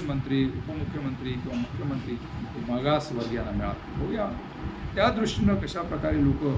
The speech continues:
रिॲक्ट होतात, आंबेडकरी जनता कशा प्रकारे वागते, ओबीसी कसे वागतात आणि सत्ताधारी काँग्रेस, राष्ट्रवादी, शिवसेना, बीजेपी, सर्व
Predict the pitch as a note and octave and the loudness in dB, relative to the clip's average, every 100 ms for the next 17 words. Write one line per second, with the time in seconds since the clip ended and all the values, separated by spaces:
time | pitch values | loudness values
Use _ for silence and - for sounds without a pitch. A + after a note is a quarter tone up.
0 | - C3+ E3 E3+ D3 D3 F#3+ - - - | 0 0 0 0 -2 2 0 0 -6 -4
1 | A2+ D3+ - D#3+ D#3 D3+ D3 D#3 D3 C3+ | 0 0 0 0 0 0 -2 -6 -2 -2
2 | C#3+ C#3+ C#3 C#3+ C#3+ C3+ - D3 A#2+ D#3 | 0 0 0 0 0 -4 -2 -2 0 -2
3 | D#3 D3+ C#3 B2+ D3 C#3 - D3+ - - | -4 -6 -6 -6 -4 -4 -2 -4 -4 -6
4 | - - - - E3 G3 A3 - - - | -6 -6 -6 -6 -2 0 0 -4 -8 -6
5 | D#3+ C#3 A#3 A3 F#3+ - - - - - | -6 4 6 8 6 2 -4 -6 -8 -8
6 | - C3+ C#3+ F3 E3+ C3+ D3 D3 D#3+ D#3+ | -2 2 4 2 2 2 2 2 0 2
7 | D#3 C#3 C#3 - - - - - - - | 2 0 -4 -10 -10 -10 -8 -6 -6 -6
8 | - - - E3 E3+ E3+ D#3+ D#3 C3 C3+ | -6 -4 0 2 2 0 2 4 6 4
9 | E3 E3 D#3 C#3 - - - - - - | 4 2 2 2 0 -8 -10 -10 -10 -10
10 | - - - - - - - - - - | -10 -10 -10 -10 -10 -10 -10 -8 -6 -6
11 | - - - - F3+ | -8 -8 -6 2 4